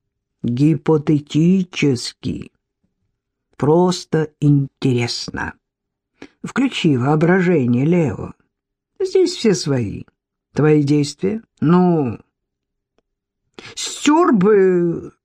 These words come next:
отпечатки пальцев с вазы, буркнул Добродеев дальше. Ну, не знаю,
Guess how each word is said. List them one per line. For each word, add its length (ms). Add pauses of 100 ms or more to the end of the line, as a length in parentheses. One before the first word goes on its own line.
(360)
отпечатки 600
пальцев 440
с 80
вазы, 420 (200)
буркнул 580
Добродеев 560
дальше. 580 (840)
Ну, 520 (1120)
не 100
знаю, 760